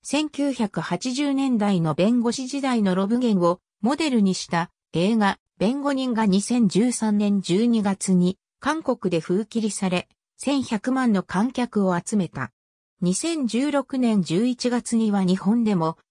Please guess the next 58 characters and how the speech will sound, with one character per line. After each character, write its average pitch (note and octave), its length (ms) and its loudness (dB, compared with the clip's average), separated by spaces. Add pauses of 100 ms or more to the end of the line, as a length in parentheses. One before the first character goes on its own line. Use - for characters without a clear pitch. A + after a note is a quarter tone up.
(100)
劇 E3+ 300 -2
場 C#4 220 0
公 B3+ 260 0
開 G3 280 0
さ E3+ 140 -6
れ D#3 120 -6
た。 - 220 -8 (540)
二 F#3+ 120 2
千 D#4 300 -2
五 C4+ 120 0
年 B3 300 2
二 A#3+ 100 4
月 B3 240 0
四 G3 140 2 (120)
日、 F#3 220 0 (240)
病 B3+ 300 2
気 B3 140 -6
で A#3 200 -2 (220)
ま A#3 160 2
ぶ E4+ 100 0
た A3+ 160 -2
が F3 160 0
垂 D#3+ 120 -2
れ A#3 100 0
下 A#3+ 200 -2
が A3 100 0
っ G#3+ 60 -4
て E3 300 -4 (240)
目 C4 160 0
が A#3+ 160 0
開 E3 100 0
け A#3+ 180 0
に B3+ 120 0
く - 160 -16
く F#3+ 120 0
な F3+ 140 2
る D#3+ 180 -2 (220)
病 G3+ 200 2
気、 - 240 -6 (260)
眼 A3+ 220 0
瞼 D4+ 220 -4
下 D#4 140 -4
垂 A3+ 260 0
の F3+ 140 0
手 A#3+ 160 -2
術 A3 260 -2
を D#3 140 2
行 F3 160 -4
い、 E3 260 -2 (220)
二 E3+ 160 2
重 C#4+ 260 -2
ま D#4 140 -2
ぶ C#4 120 -2
た A3 120 -2
に F3+ 140 2
な E3 120 0
っ - 40 -6 (120)
た。 - 180 -8